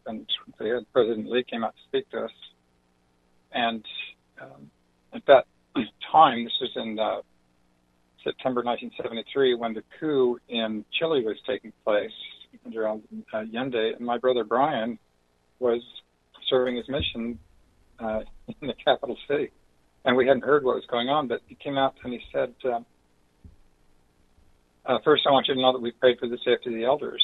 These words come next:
And when he said that, I felt this, like, electric shock go,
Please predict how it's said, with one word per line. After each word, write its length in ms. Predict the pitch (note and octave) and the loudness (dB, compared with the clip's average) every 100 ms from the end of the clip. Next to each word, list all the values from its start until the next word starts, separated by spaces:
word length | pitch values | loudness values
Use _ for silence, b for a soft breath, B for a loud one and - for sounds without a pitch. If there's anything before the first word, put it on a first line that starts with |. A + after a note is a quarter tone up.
| - | -2
And 280 | F2+ A#2+ A2+ | -6 -6 -6
when 160 | A#2+ B2 | -4 -4
he 80 | - | 0
said 140 | D3+ | 0
that, 220 | D3 B2+ A2+ | 4 4 4
I 80 | G#2+ | 0
felt 180 | B2 - | -2 -4
this, 120 | G#2+ - - - | -8 -16 -18 -12
like, 200 | A2+ - | -10 -8
electric 340 | A#2 A#2+ - - - | -8 -8 -10 -10 -2
shock 280 | A#2 - | -2 -2
go, 260 | - A2+ | -6 -6